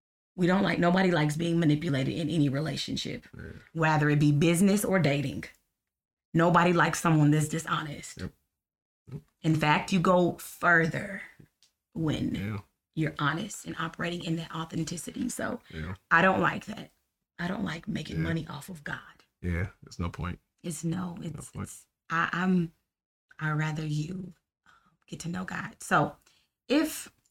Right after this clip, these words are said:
Speaker 1: this touches you, and you may find, find yourself in this position, I invite you to truly,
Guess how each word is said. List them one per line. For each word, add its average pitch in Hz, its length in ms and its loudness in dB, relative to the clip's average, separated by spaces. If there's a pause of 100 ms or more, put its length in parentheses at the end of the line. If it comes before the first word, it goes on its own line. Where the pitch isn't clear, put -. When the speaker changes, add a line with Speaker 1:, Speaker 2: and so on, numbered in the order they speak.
(300)
Speaker 1:
this 226 180 2
touches 208 380 0
you, 190 320 0 (1900)
and 202 260 6
you 330 200 8
may - 200 6
find, 175 340 4
find 156 240 4
yourself 147 420 -4
in 147 160 2
this 143 160 -2
position, - 580 -8 (1040)
I - 180 4 (160)
invite 262 500 6
you 302 140 4
to 302 400 2
truly, 640 640 -2